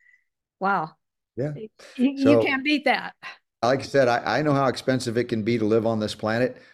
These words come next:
Speaker 2: Try not to add to that burden, but try to help. So I thank you, Sally, for having me on to talk about these things I love to talk about. Oftentimes, I'm the one doing the interviews now. So it's fun to be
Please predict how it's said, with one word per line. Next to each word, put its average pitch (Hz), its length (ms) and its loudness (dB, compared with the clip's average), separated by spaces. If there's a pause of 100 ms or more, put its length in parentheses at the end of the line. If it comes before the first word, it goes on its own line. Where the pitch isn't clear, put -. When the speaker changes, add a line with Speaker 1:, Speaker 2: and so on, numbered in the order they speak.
(140)
Speaker 2:
Try 117 180 0
not 113 280 -2
to 98 100 -2
add 107 240 -2
to 120 80 -4
that 107 240 0
burden, 107 320 2
but - 280 -4
try 98 160 -2
to 90 80 -2
help. 98 380 -4
So 87 420 -4
I 92 60 -12
thank 117 320 -4
you, 117 320 -2
Sally, 95 360 -2
for 95 120 -6
having 98 300 -4
me 110 160 -2
on 92 200 -2
to 90 80 -6
talk 98 280 -4
about 98 180 -2
these 104 260 -4
things 95 220 -4
I 90 80 -2
love 101 260 0
to 98 80 -6
talk 92 260 -2
about. 95 220 -2
Oftentimes, 101 580 -4
I'm 120 180 -2
the 113 80 -2
one 104 180 -2
doing 98 200 -2
the 95 120 0
interviews 98 440 -2
now. 104 240 -4 (320)
So 107 260 0
it's 95 120 -4
fun 104 300 -4
to 92 80 -2
be 92 340 -4